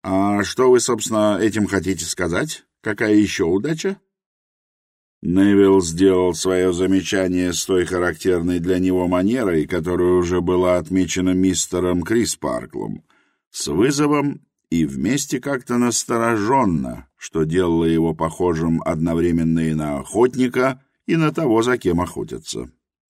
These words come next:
Но ответ Эдвина был так резок, что выходил уже из границ вежливости. Оба останавливаются и мерят друг друга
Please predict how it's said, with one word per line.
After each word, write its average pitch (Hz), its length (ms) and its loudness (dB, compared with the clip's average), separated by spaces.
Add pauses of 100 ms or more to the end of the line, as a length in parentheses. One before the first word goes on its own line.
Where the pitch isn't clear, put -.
(760)
Но 92 360 2
ответ 92 540 -2
Эдвина 104 520 0
был 85 340 0
так 85 260 -4
резок, 107 560 0 (200)
что - 260 -6
выходил 87 500 0
уже 98 320 4
из 92 140 2
границ 90 500 0
вежливости. 76 880 -6 (640)
Оба 101 400 0
останавливаются 117 1300 0 (240)
и 147 160 -4
мерят 110 600 2
друг 101 240 0
друга 87 560 0